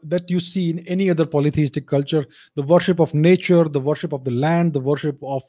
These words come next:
trees and animals and spirits and ancestors and various gods and deities. That is typical polytheism. It's very similar to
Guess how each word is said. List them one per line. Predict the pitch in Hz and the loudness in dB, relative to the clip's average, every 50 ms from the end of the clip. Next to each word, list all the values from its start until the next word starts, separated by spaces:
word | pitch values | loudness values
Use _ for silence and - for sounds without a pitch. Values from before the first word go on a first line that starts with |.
| - _ - | -16 _ -8
trees | - 156 180 190 190 190 170 160 160 | -2 0 2 4 4 2 2 0 -2
and | 147 135 139 139 | -6 -8 -8 -8
animals | - 147 165 180 185 185 180 180 180 175 - - _ _ - - - - - _ _ - | -4 0 2 2 4 4 4 2 0 -2 -4 -12 _ _ -20 -20 -20 -20 -20 _ _ -8
and | 165 156 156 147 | -4 -4 -4 -4
spirits | - - - 185 180 190 196 170 - - - - | -4 0 4 6 8 8 6 4 2 -8 -10 -8
and | - 143 143 151 - | -6 -6 -6 -4 -4
ancestors | 143 165 180 175 175 196 180 180 - - 180 170 156 - | -2 0 0 0 2 0 -2 -2 0 2 2 2 2 0
and | - 151 135 120 113 | -6 -8 -8 -4 -2
various | 131 143 147 151 143 131 135 | 0 2 2 2 2 0 0
gods | 131 127 143 151 160 165 165 147 143 | 0 4 6 8 8 6 6 4 2
and | 139 143 131 | 0 0 2
deities. | 139 165 180 180 180 214 220 214 185 170 - - _ _ _ _ _ _ _ _ - - - | 0 0 0 2 2 0 0 0 -2 -6 -12 -16 _ _ _ _ _ _ _ _ -20 -12 -4
That | 147 185 208 202 | -2 0 2 2
is | 208 185 175 - _ - | 2 0 0 -4 _ -2
typical | 214 196 196 208 185 196 180 170 | 0 2 2 2 2 2 2 2
polytheism. | - 170 160 170 165 - 175 170 170 175 170 151 | 2 2 2 2 2 2 2 2 4 2 0 0
It's | 160 160 - | -2 -4 -4
very | - 170 175 180 | -2 0 0 0
similar | 175 175 160 165 160 160 156 | 0 -2 -2 0 0 0 0
to | 160 160 151 | -2 -4 -4